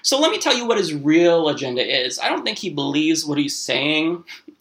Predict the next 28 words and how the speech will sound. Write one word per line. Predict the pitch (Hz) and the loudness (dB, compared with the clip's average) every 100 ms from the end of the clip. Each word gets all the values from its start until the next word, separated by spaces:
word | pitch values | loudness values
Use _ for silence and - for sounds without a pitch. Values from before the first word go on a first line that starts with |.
| - - 277 | -20 -16 0
This | 339 359 | 2 4
is | 262 | 0
his | 226 190 | -2 0
real | 175 160 | 2 2
agenda. | 139 151 160 - - - _ _ _ - - _ _ | 2 0 0 -2 -6 -16 _ _ _ -20 -20 _ _
He's | 160 - | -2 -2
trying | - 160 151 | 0 0 0
to | 160 | -2
sell | - 139 160 - | 0 2 2 -4
t-shirts | - - - 160 147 147 - | -12 -10 -6 -2 -2 -4 -6
to | 170 170 | -6 -6
his | 151 156 - | -4 -4 -6
followers, | - 147 175 156 117 127 | -2 0 2 0 0 -2
and | 151 | 0
he's | 175 | 2
making | 175 175 185 175 | 2 2 0 -4
a | - 139 - | -4 -10 -8
killing | 165 170 170 139 | -2 0 0 0
off | 123 - | -2 -2
of | 104 | -4
this | 127 - | -2 -2
thus | - 117 | -4 -6
far. | - 175 175 123 - - - _ _ _ _ _ - - - - | 0 4 4 4 -2 -14 -20 _ _ _ _ _ -18 -16 -16 -12
So | - - 196 185 180 - _ _ | -2 6 8 8 4 -4 _ _
I | 202 208 | 8 10
don't | 196 | 8
think | 185 185 185 - | 6 2 0 -4
that | 139 135 139 143 | 0 4 4 0